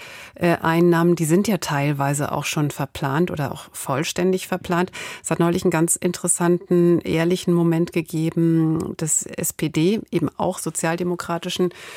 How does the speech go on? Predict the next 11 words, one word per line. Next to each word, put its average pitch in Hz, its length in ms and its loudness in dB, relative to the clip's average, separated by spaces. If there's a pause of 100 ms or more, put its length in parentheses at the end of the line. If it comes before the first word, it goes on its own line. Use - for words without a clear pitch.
(140)
Finanzpolitikers 170 1040 -2
Carsten 160 400 -4
Schneider. 165 360 -2
Der 156 140 -4
hat 156 140 -4
bei 156 140 -2
Hart 151 220 -4
aber 156 200 -4
fair 156 320 -6
gesagt, 170 540 -8
Zitat, - 640 -4